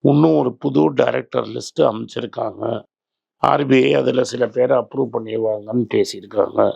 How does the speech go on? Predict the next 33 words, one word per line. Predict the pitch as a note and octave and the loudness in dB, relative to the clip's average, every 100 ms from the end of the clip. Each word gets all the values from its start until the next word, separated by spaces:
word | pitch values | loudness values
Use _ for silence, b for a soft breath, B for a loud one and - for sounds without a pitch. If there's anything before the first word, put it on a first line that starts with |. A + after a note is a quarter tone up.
| _ - | _ 0
ஐ | A#2 C#3 | 2 4
டி | D3 C#3+ | 4 2
எஃப் | C3+ | 0
சி | - D3 B2 | -2 -2 0
மறுநாடி | G2+ G2+ B2 A#2 G2+ A2+ A2+ - - | -4 -2 0 0 -2 -4 -4 -8 0
நம்மளுக்கு | A#2 B2+ A#2+ A2+ C#3 A#2 | 4 4 4 4 4 4
ஆர்பிட்ராஜ் | B2+ C3+ A#2+ B2 B2 A#2 | 2 0 2 0 0 -4
பெருசா | A2+ - B2 | -6 0 0
ஓப்பன் | A2+ A2+ A#2+ A2 A#2 | 0 -2 -4 -4 -4
ஆகும். | G#2 C3 A2+ - _ - | -2 0 0 -2 _ -2
அதனால | A#2+ A#2+ A2+ G#2 A2 C3 D3+ _ _ - | 2 2 2 0 -2 -2 -6 _ _ -2
ஐ | C3+ C3 | 0 2
டி | C#3+ | 2
எஃப் | B2 - | 0 -2
சி | C#3+ C#3+ - _ | 0 0 -2 _
அஞ்சு | A#2 B2+ C#3 | 0 4 4
வருஷம், | C3+ B2+ C#3+ C3 | 4 0 -6 -4
பத்து | B2 - B2 | -4 -2 -4
வருஷம் | A#2 D3 C3+ | -2 -2 -2
பொறுமையா | C3+ B2+ C3 B2 | -2 0 2 0
இருப்பீங்கன்னா | A2+ A2+ A#2+ G#2 - B2+ D#3+ _ _ _ A#2+ | -2 -6 -6 -6 -2 0 0 _ _ _ 0
ஐ | B2 | 2
டி | C3 A2 | 4 2
எஃப் | - | 0
சி | C3 B2 - - | -2 -2 -2 -2
கன்சிடர் | A2 A#2 G#2+ G2+ | 0 0 0 -2
பண்ணுங்க. | F#2+ F#2 F2 F2+ - C3+ | -10 -10 -10 -6 2 2
ஐ | C#3+ | 4
டி | D3+ | 4
எஃப் | B2 - | 2 -2
சி | B2+ A#2 | -2 0
பேங்க் | A#2+ A2 A#2+ | -2 -2 -6
ரிசல்ட் | - C#3 A#2+ | -2 -2 -2